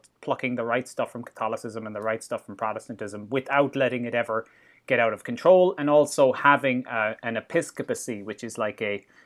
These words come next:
kind of a church government or government by bishops. So it has the hierarchical structure, whereas the free-thinking or dissenting Protestants were typically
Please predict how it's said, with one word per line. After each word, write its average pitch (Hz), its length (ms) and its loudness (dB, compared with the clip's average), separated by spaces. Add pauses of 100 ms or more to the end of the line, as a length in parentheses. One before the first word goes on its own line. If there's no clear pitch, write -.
kind 110 160 -10
of 110 80 -6
a - 20 -20
church - 380 -4
government 107 400 -4
or 95 200 -10
government 110 400 -6
by 104 160 -2
bishops. - 360 -10
So 127 100 -2
it 117 60 -2
has 143 200 2
the 120 80 -2
hierarchical 120 600 0
structure, 113 500 -4
whereas 127 440 2
the - 100 -14
free-thinking 160 560 -4
or 117 80 -4
dissenting 139 460 -4
Protestants 135 560 -4 (420)
were 123 100 -2
typically 151 720 -2